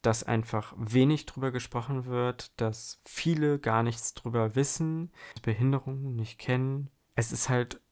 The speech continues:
schwierig. Das Durchschnittsalter für die Erkennung von Autismus liegt so circa bei dreiundzwanzig Jahren, was halt schon echt spät ist in Anführungsstrichen. Es gibt aber auch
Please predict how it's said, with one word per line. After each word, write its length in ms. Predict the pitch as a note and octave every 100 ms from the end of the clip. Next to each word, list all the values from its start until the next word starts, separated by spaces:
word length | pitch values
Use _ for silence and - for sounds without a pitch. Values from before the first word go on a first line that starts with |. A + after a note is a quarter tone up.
| _
schwierig. 640 | - - C3+ A#2 - - _ -
Das 240 | - -
Durchschnittsalter 1300 | D3 D3 - D3+ - - B2+ B2+ C3 B2 B2 B2 B2 - - -
für 280 | - C#3
die 240 | C3+ B2+ B2+
Erkennung 640 | A#2+ - A#2+ A#2+ C3 C3
von 220 | - A#2+
Autismus 840 | - - A#2+ - A#2+ A#2+ B2 A#2 - _ -
liegt 260 | B2+ A#2 -
so 500 | A#2 A2+ A2+ A2 A2 -
circa 280 | B2+ A#2
bei 160 | A2+ A#2
dreiundzwanzig 640 | - A#2 A#2 - A2+ - -
Jahren, 640 | A2 A2 B2 D3 E3 F#3 _
was 300 | - A2+ -
halt 160 | A#2 A2
schon 460 | - B2 B2+ C3+ -
echt 420 | A#2+ A#2 - - _ _
spät 480 | - - - A#2 B2
ist 180 | D3 -
in 100 | C#3+
Anführungsstrichen. 960 | C#3 C#3 - C#3+ - - C#3+ - D3+ C#3+
Es 220 | A#2 -
gibt 380 | C3+ D3+ - -
aber 400 | B2+ C3+ C#3 C#3
auch 380 | C3 C#3 -